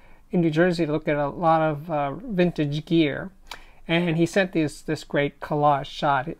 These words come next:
of a Pioneer S X nineteen eighty receiver, a Sansui G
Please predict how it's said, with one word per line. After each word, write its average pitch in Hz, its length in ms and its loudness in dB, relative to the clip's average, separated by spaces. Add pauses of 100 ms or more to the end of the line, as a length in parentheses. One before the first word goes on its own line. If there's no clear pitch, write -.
of 160 240 -4
a 139 160 -4
Pioneer 160 720 -2
S 180 260 -4
X 156 220 -4
nineteen 156 440 0
eighty 147 260 0
receiver, 220 720 -4 (440)
a 151 60 -6
Sansui 156 1080 0
G 180 400 0